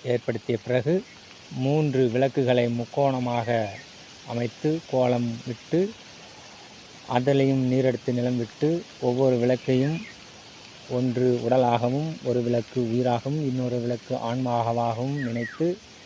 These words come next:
இந்த சந்திர சூரிய மண்டலத்தை சென்று பரமாத்மாவோடு ஒன்றிணைய வேண்-, ஒன்றிணைய மடியாக ஒரு தியானத்தை அமைத்துள்ளார்கள். அந்த தியான அமைப்பை நீங்க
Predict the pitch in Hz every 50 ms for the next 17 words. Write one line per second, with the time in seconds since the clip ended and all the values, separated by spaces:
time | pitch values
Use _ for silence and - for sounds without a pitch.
0 | - - - - - - - - 135 131 131 127 123 123 120 117 110 110 110 -
1 | - - 127 127 131 131 123 131 131 127 120 - - 135 135 135 135 135 135 127
2 | 127 127 123 120 123 120 110 - - 117 - - 123 123 123 120 135 170 196 185
3 | - - - - - - - - - - - - - - - - - - - -
4 | - - - - - - - - - - - - - 131 123 135 147 147 139 135
5 | 127 - - 131 120 117 113 117 117 123 151 143 123 120 123 120 127 123 123 117
6 | 113 113 110 104 107 107 107 110 110 113 117 - - - - - 98 92 - -
7 | - - - - - - 143 127 127 131 123 123 123 120 117 113 113 113 110 110
8 | 110 117 143 151 143 135 127 117 170 185 170 139 127 113 107 113 117 123 127 127
9 | 117 - 123 120 113 110 113 110 - - 113 110 107 104 101 117 147 170 214 -
10 | - - - - - - - - 117 107 107 107 104 110 110 113 117 117 110 107
11 | 101 101 104 107 107 104 - - 190 196 151 113 107 107 98